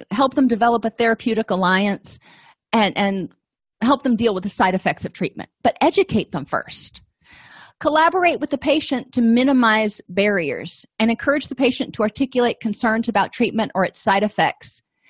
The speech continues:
and consider the patient's preferences for treatment. Too often, we don't encourage them to give feedback. We say, "How are things going?" But, you know, it's really important to drive home to them,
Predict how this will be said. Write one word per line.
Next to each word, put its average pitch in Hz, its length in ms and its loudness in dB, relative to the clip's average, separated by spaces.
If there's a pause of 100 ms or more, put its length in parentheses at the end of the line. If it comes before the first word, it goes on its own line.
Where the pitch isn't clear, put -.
(180)
and 247 120 0
consider 320 400 2
the 320 80 -4
patient's - 400 -2
preferences 226 640 -2
for 196 100 -6
treatment. - 460 -4 (460)
Too 339 280 0
often, 202 600 0 (200)
we 233 160 2
don't 254 240 2
encourage 226 760 -2
them 160 240 -2
to 175 80 -8
give 156 220 -2
feedback. - 640 -4 (260)
We 240 100 0
say, 240 140 2
"How 233 200 2
are 226 80 2
things 196 280 -2
going?" 175 500 0 (560)
But, 208 380 2 (300)
you 240 120 2
know, 214 100 4
it's 208 140 0
really 254 340 2
important 233 500 -2
to 214 80 -4
drive 208 340 2
home 226 300 0
to 202 120 -4
them, 160 340 -2